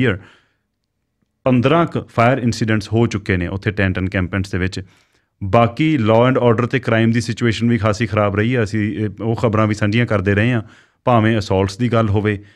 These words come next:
ਭਾਵੇਂ ਉੱਥੇ ਇੱਕ ਵਿਅਕਤੀ ਨੂੰ ਜਦੋਂ ਕ੍ਰਾਸ ਬੋ ਦੇ ਨਾਲ ਛਾਤੀ ਦੇ ਵਿੱਚ ਉਹ, ਉਹਨੂੰ ਅਟੈਕ ਕਰ ਦਿੱਤਾ ਗਿਆ ਸੀ। ਅਹ, ਹੋਰ, ਅਹ, ਅਹ, ਇੱਕ ਜਿਹੜੀ TransLink ਦੀ ਬੱਸ ਸੀਗੀ।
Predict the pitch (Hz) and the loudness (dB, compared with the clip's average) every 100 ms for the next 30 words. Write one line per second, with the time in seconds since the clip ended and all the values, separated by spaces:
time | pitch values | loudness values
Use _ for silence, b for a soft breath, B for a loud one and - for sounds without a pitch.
0 | B _ 131 110 120 123 139 131 113 113 | B _ 0 4 4 2 0 -2 0 -2
1 | 107 120 117 117 107 101 101 107 113 117 | 0 2 4 2 0 -4 -4 -2 2 2
2 | 120 117 117 113 113 110 107 104 110 120 | 2 2 2 4 4 2 0 -2 0 0
3 | 110 110 107 113 - 107 104 110 110 107 | 0 0 -2 -8 -6 -6 -2 0 0 -2
4 | 90 101 104 110 98 98 104 98 101 101 | -2 -2 0 0 0 0 0 0 0 -2
5 | 104 101 b b b - 110 113 110 95 | -6 -8 b b b 0 2 2 -2 2
6 | 147 175 147 123 117 113 95 92 85 101 | 2 2 2 2 4 2 0 -6 -12 -14
7 | - 123 104 101 104 - 135 139 117 120 | -6 0 2 0 -4 -10 -6 -4 -2 -4
8 | 123 123 120 135 120 120 104 113 - 123 | -2 -2 -2 -2 -2 -2 0 0 0 -4
9 | 117 123 110 | -2 -4 -6